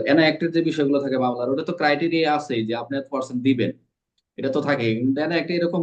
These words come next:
কোনো কিছু না যে মুসলেকা সে আদালতে যাওয়াই লাগবে, হ্যাঁ, আদালতে হাজির হইতে হয়। তখন যদি এরকম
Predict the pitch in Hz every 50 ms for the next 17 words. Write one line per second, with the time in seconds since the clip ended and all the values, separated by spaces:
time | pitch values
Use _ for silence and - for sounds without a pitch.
0 | 160 170 156 139 127 123 120 117 107 104 107 104 113 117 113 113 107 113 120 139
1 | 139 139 143 135 131 139 127 127 156 151 156 160 165 165 160 165 143 147 143 135
2 | 123 113 110 104 - _ - _ _ _ _ _ _ _ _ _ _ _ _ _
3 | _ _ - - 170 190 160 139 139 135 151 147 143 151 156 127 131 123 139 135
4 | 131 127 123 123 117 113 110 123 135 - 165 165 165 170 175 175 175 175 175 180